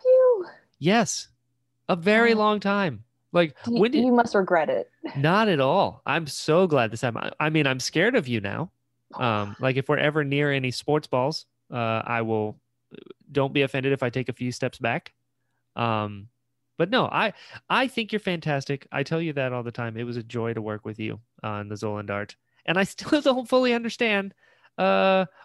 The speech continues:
Speaker 2: all the way that you do all your magic, but it seemed to have worked. So that's pretty cool.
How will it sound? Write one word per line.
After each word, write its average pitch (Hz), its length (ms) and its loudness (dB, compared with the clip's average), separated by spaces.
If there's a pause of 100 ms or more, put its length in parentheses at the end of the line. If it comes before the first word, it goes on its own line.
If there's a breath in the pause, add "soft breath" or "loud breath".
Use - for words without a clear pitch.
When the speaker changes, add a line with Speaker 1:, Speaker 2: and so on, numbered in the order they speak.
Speaker 2:
all 202 520 4
the 175 180 0
way 196 160 4
that 208 100 2
you 190 160 -2
do 196 180 0
all 175 160 0
your 156 140 -2
magic, 127 480 -4 (200)
but 127 360 -2 (500)
it 160 160 -4
seemed 180 300 -4
to 165 100 2
have 135 140 -4
worked. 139 400 -4 (880)
So - 160 -4
that's 147 220 -4
pretty 127 180 -8
cool. 107 320 -8